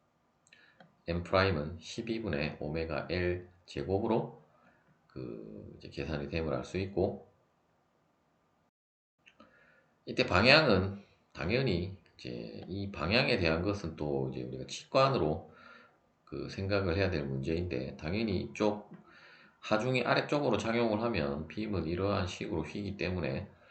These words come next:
이러한 식으로 휜다라고 하면 당연히 이제 발령 모멘트는 이러한 방향으로 그 나오게 됨을 여러분들이 알 수가 있을 것입니다.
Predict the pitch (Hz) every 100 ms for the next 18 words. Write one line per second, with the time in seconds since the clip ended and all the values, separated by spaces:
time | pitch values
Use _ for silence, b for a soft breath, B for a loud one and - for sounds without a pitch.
0 | B B _ 107 113 113 - 107 98 90
1 | 120 117 90 80 90 104 120 147 - _
2 | _ _ _ _ _ _ _ _ _ _
3 | _ _ _ _ _ _ - 69 87 90
4 | 71 69 60 57 - 60 71 90 85 73
5 | 95 - 73 71 - 90 101 87 76 71
6 | 85 98 78 95 123 - B B B B
7 | B _ - - 62 60 60 69 71 -
8 | 87 82 95 113 - - - - 67 65
9 | 71 87 98 - 58 - 85 98 98 -
10 | 67 67 62 71 64 64